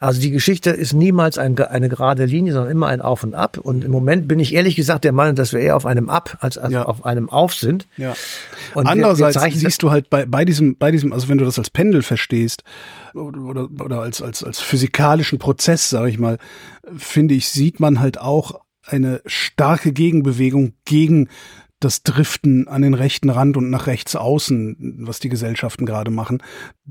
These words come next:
Speaker 2: Dem steht eine Klimabewegung gegenüber von jungen Menschen,
Speaker 1: Ja.
Speaker 2: die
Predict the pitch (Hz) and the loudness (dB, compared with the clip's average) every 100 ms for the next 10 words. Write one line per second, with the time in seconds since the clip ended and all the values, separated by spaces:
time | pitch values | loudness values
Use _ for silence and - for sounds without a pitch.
0 | - 143 135 135 139 - _ _ _ - | -4 2 6 4 2 -4 _ _ _ -8
1 | - - 151 - 135 139 120 - _ _ | -4 2 2 2 2 2 2 -4 _ _
2 | _ - 190 262 143 117 120 117 113 117 | _ 0 4 6 4 2 2 2 2 0
3 | 113 120 117 113 - - 123 143 208 151 | -2 -4 -4 -6 -6 -4 2 4 6 4
4 | 110 110 - 123 190 - - - - _ | 4 0 0 -2 -4 -8 -20 -20 -20 _
5 | 165 139 139 139 | -4 -2 0 -2